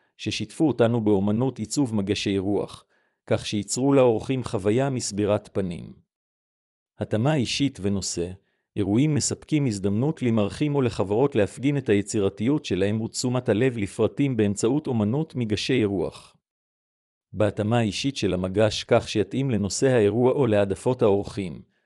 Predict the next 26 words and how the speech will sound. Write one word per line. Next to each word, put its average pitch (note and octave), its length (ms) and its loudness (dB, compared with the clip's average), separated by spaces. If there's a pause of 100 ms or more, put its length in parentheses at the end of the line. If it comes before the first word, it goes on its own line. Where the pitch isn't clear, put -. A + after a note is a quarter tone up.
(220)
המארחים G#2 520 -2
יכולים A#2 420 0
ליצור B2+ 400 0
חוויה G#2 360 2
ייחודית B2 640 -2
ומרגשת. G2+ 840 -2 (1080)
לדוגמה, G2 600 -2 (360)
בקבלת G#2+ 580 2
פנים A#2+ 280 2
לחתונה A2+ 520 0
ניתן C3 320 0
להגיש G#2 400 0
מגשים A2 460 -2
מאותרים A#2 520 0
בפרחים A#2 540 -2
ושוקולד G#2+ 600 0
יוקרתי G#2+ 600 0
או A2+ 140 -4
כוסות G#2+ 360 -2
שמפניה G#2 600 -2
עם A#2 180 -4
חריטה G#2 500 0
של G#2+ 220 -2
שמות C3+ 320 -4
החתן C3 520 -2
והכלה. F2 500 -2